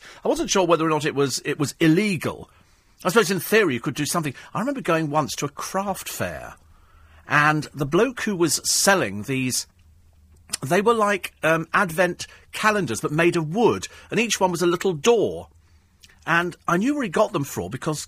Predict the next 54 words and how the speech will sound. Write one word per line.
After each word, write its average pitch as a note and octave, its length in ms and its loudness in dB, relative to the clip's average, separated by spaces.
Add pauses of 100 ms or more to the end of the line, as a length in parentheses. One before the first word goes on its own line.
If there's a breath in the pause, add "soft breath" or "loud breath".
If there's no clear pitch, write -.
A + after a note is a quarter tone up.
Costco A2+ 440 -4
was G2+ 100 -4
selling F2 360 -4
them. C2 180 -18 (500 soft breath)
And D#3 240 2
they F3 80 2
were F3 60 0
selling A#3 360 2
them B2 100 -4
for - 40 -8
something F#3+ 340 -2
like B2 220 -2
nine B2+ 300 0
ninety-nine. A#2 500 -2
He F3+ 140 -4
was A#3 120 -6
selling A#2+ 280 -2
them A#2+ 80 -6
for C#3+ 80 -8
twenty-six - 640 -6
pounds G2+ 420 -6
each. - 380 -4 (280 loud breath)
And F#3+ 120 0
he'd A3 220 -2
bought A3+ 380 2
a D3 60 -2
pallet - 480 0
full, - 300 -6 (220 loud breath)
but F3+ 100 -6
he G3 40 -2
had A3 220 -2
them G#3 120 0
hidden A2 500 -4 (260 soft breath)
behind C3 400 2
a D3+ 40 -2
curtain. A#3+ 440 2
So E3 160 0
he D#3+ 60 0
had F#3+ 100 -2
a A3 40 -6
few B3+ 280 0
out G#3+ 280 2
there, F#2+ 320 -6 (380 loud breath)
and F#3 200 2
he G#3+ 160 -4
was G3+ 120 -2
passing B3+ 440 -2
them F#3 100 2
off - 180 4
as - 120 -2
if G3 120 0
he'd G#3 220 0
made A3+ 360 2
them. - 260 -6